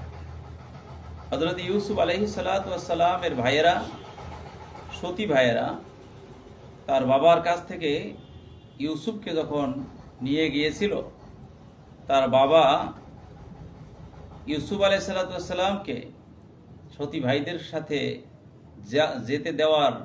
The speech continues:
পক্ষে ছিলেন না। বাবা বলেছিলেন,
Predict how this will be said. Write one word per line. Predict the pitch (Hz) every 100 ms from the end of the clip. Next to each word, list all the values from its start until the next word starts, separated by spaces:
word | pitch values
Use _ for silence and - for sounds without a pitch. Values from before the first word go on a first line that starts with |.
| - - -
পক্ষে | 156 160 - 196
ছিলেন | 151 120 101
না। | - - - - - - - - - - - - - - - - - - - - -
বাবা | 127 151 170
বলেছিলেন, | 180 202 202 208 214 226 -